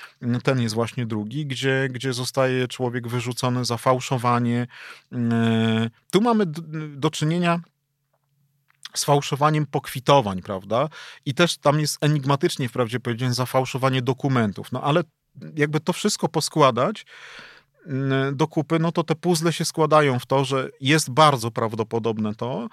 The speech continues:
iż ten dokument, którym, e, dysponujemy, ten odpis jakiegoś przesłuchania, powtarzam raz jeszcze, odpis, oryginału nie ma, nie wiadomo, gdzie jest i czy w ogóle istniał. E, no to to się składa w,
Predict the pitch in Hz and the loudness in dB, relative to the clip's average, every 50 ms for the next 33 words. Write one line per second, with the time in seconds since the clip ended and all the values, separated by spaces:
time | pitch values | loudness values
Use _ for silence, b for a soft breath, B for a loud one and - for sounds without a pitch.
0 | B B B B B 143 131 - - 156 147 151 147 143 143 - - 156 147 135 | B B B B B -6 -6 -4 0 0 0 2 2 0 -2 -2 0 0 0 2
1 | 131 127 - - - 131 131 123 127 123 123 123 123 120 120 120 117 120 117 117 | 0 -2 -4 -6 -2 -2 0 0 0 0 0 -2 -2 -2 -2 -2 -2 -2 -2 -2
2 | 127 123 - - 139 131 131 135 135 123 117 117 113 - 123 123 - - 151 165 | -4 -6 -2 -2 -2 0 0 0 0 2 0 0 0 -2 -4 -4 0 2 2 2
3 | 156 - - 113 107 - - 110 110 - 120 110 117 113 - - - - 127 - | 2 0 -6 -8 -6 -6 -6 -6 -6 -6 -6 -6 -6 -8 -8 -12 -8 -6 -6 -6
4 | - 127 - - 110 104 104 110 127 151 202 220 B B B B B - 123 - | -6 -6 -4 -4 -2 -2 -2 -4 -4 -6 -6 -8 B B B B B -12 -6 0
5 | - 151 147 151 151 143 143 143 - - 147 127 - - - - - 151 147 - | 2 2 2 2 0 0 0 -2 0 -2 -2 -2 -2 -6 -4 -4 -4 -4 -4 -8
6 | - - 101 - - 135 127 123 123 131 143 147 147 147 151 156 160 151 135 110 | -14 -12 -10 -6 -6 -6 -6 -4 -4 -2 0 2 2 2 2 2 2 2 2 2
7 | 98 98 104 113 127 123 131 127 139 151 143 135 123 120 117 - 113 117 131 139 | 0 0 -2 -4 -2 -2 -2 0 2 0 0 0 -2 -4 -6 -6 -4 -2 -2 -2
8 | 131 - - 147 - 143 131 143 135 147 147 156 165 151 120 - - - - 98 | -2 -4 -8 -10 -10 -6 -6 -6 -4 -2 -2 0 0 -2 -2 -4 -6 -6 -8 -10
9 | 101 113 B B B B B B B B B B _ - 120 117 117 120 240 120 | -10 -10 B B B B B B B B B B _ -4 0 0 2 2 2 2
10 | 120 117 233 240 233 233 233 233 - - 233 233 120 120 - 240 123 - - 131 | 2 2 2 2 2 2 0 0 0 0 0 0 0 -2 -2 -4 -6 -8 -12 -16
11 | - - _ 151 147 151 - 185 - 202 175 - 180 - - 165 160 151 160 151 | -20 -20 _ -4 -4 -2 0 0 0 0 -2 -2 -4 0 2 2 4 4 2 0
12 | - - | 0 -4